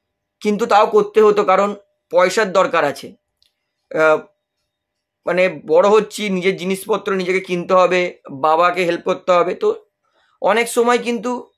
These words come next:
না মন চাইলেও কিন্তু কাজ করতে হয়। আনোয়ারকে কিন্তু সেটা এই মুহূর্তে করতে হবে।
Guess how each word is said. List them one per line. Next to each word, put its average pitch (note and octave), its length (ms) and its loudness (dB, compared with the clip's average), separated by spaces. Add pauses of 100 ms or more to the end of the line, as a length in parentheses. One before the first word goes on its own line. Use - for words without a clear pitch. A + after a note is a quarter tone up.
(140)
না F3+ 280 0
মন A3 240 -2
চাইলেও G3+ 400 2
কিন্তু G#3 360 -4
কাজ E3 340 -6
করতে F#3 300 -2
হয়। F#3+ 140 4
আনোয়ারকে E3+ 460 0
কিন্তু F#3 280 -4
সেটা F3 280 -2
এই E3+ 100 2
মুহূর্তে F3+ 260 -2
করতে D#3+ 300 -4
হবে। E3+ 220 2